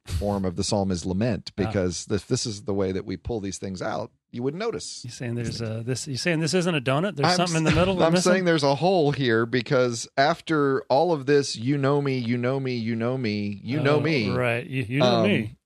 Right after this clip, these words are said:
Speaker 1: we get to those, "Oh, that you would kill the wicked," is
Speaker 2: Yeah.
Speaker 1: verse nineteen.
Speaker 2: <laughs> Okay.
Speaker 1: That's what comes right after this,
Speaker 2: Okay.
Speaker 1: is that, uh, "The bloodthirsty that depart from me, those who speak of you maliciously and lift themselves up against you."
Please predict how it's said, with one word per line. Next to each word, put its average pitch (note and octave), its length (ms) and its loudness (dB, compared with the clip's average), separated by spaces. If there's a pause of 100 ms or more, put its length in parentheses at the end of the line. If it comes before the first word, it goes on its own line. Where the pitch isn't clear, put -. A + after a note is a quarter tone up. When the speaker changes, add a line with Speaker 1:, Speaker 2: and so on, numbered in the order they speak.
Speaker 1:
we B2 200 4
get B2+ 380 0
to B2 180 0
those, A2+ 480 4
"Oh, C#3 160 4
that B2 160 -2
you B2+ 80 2
would A2+ 140 0
kill A#2+ 180 2
the G#2 100 0
wicked," G2 380 -2 (100)
is G2+ 140 0
Speaker 2:
Yeah. A#2 180 -2
Speaker 1:
verse G#2 220 0
nineteen. A#2+ 320 0
Speaker 2:
<laughs> - 40 0
Okay. - 60 -4
Speaker 1:
That's A#2+ 220 2
what D3+ 120 2
comes C3+ 220 0
right A2+ 160 2
after A#2+ 300 0
this, A#2+ 340 -2
Speaker 2:
Okay. A2+ 180 -8
Speaker 1:
is G#2+ 300 -2
that, G#2 380 -2
uh, G#2 120 0
"The G2 120 -2
bloodthirsty A2 640 -2
that F#2+ 160 -6 (180)
depart - 360 -2
from F#2+ 200 -8
me, F2+ 100 -4
those G#2 260 -2
who G#2+ 80 -8
speak - 340 -6
of G2 160 -10
you C3+ 240 0
maliciously A2 640 -4
and F2 80 -8
lift A2+ 200 -4
themselves G2+ 360 -4
up G2+ 140 -4
against G#2+ 260 -8
you." E2+ 60 -10